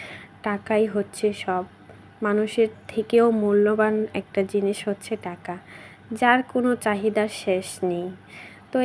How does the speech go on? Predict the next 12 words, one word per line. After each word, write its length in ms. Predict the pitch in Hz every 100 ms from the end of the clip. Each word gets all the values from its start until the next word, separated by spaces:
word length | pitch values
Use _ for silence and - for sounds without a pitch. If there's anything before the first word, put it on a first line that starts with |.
| 247
এখানে 380 | 240 254 262 262
হচ্ছে 300 | 254 254 -
আমি 160 | 233 226
নুডলসটা 420 | 220 214 214 226
রান্না 300 | 208 196 202
করে 200 | 202 208
নিয়েছি। 420 | 202 196 196 - 202 190
তারপর 320 | 185 185 185
তাহসানের 520 | 190 196 202 208 202 196
বাবা 280 | 185 190 190
তাহসানের 560 | - 196 202 196 196
জন্য 300 | 190 196 196